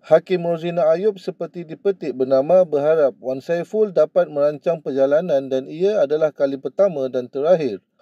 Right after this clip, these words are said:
Wan Saiful kemudian memohon maaf dan memberitahu mahkamah bahawa tidak menyangka perjalanannya mengambil masa selama dua jam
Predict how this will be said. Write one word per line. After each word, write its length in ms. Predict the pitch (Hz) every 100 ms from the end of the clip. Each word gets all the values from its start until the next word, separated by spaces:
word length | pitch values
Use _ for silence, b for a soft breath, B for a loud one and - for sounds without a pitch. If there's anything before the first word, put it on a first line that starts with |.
| b
Wan 240 | b 151 165
Saiful 480 | 185 175 165 220 190
kemudian 480 | 175 175 175 190
memohon 480 | 180 160 151 151 160
maaf 400 | 160 156 175 185 -
dan 160 | 147 147
memberitahu 720 | 147 147 147 160 147 185 180
mahkamah 480 | 147 - 160 170 160
bahawa 540 | 131 139 156 131 127
tidak 320 | - 147 147
menyangka 560 | 147 147 160 147 202 196
perjalanannya 800 | - 147 147 156 170 170 202 208
mengambil 400 | 196 170 156 156
masa 400 | 156 143 190 180
selama 320 | 165 156 156
dua 240 | 151 160 139
jam 400 | 131 208 143